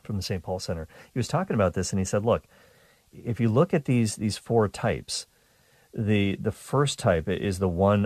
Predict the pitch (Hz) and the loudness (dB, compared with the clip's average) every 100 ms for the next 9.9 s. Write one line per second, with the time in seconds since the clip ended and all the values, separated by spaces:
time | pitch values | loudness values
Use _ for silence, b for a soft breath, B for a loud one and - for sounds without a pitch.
0 | - 92 90 80 - 87 71 - 95 - | 0 0 2 0 -2 -4 -4 -6 -2 2
1 | 107 101 - 90 78 80 104 117 117 110 | 2 2 0 0 0 0 4 6 6 2
2 | - b b b b b b - - - | -8 b b b b b b -12 -6 0
3 | 113 101 101 92 85 - 101 104 104 - | 2 4 4 4 2 2 4 4 2 0
4 | 101 98 98 90 - - 170 170 139 113 | 0 2 4 2 0 4 6 6 6 4
5 | - - 92 95 80 78 71 85 87 101 | -2 -4 -4 -4 -6 -8 -10 -8 -2 0
6 | 98 - 101 95 92 98 104 - B B | 0 0 0 0 0 0 0 -2 B B
7 | - - 165 139 - - 143 127 113 107 | -4 0 2 2 2 2 2 4 2 2
8 | - _ _ - - 135 - 123 113 98 | -4 _ _ -8 2 2 4 0 2 2
9 | 95 - 98 104 101 87 82 78 - | -2 -4 -2 0 2 0 -2 -6 -8